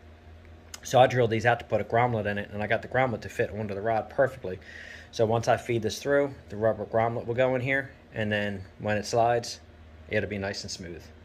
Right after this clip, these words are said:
So just little things, you know, now the tractor deserves to go ahead and, um, you know, have a little more attention taken to it.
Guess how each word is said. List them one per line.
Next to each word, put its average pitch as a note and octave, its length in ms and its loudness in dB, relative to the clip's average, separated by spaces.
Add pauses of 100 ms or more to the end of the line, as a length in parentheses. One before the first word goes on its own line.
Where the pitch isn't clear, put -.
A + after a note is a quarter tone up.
So F#2+ 260 -6 (580)
just D3 160 -4
little D#3 240 8
things, D3 580 -2 (140)
you C3 140 -2
know, A2+ 200 -2
now B2+ 300 -2
the B2 100 -6
tractor B2+ 360 0
deserves B2 460 -4
to - 100 -8
go A#2 100 0
ahead A2+ 280 0
and, A2+ 180 -4
um, A2 260 -4 (220)
you A2+ 40 -4
know, G#2 60 -2
have A#2 120 0
a - 20 -
little A2+ 100 -4
more A2+ 160 -2
attention A2+ 380 -8
taken A#2 300 -6
to D3+ 160 0
it. C#3+ 140 -4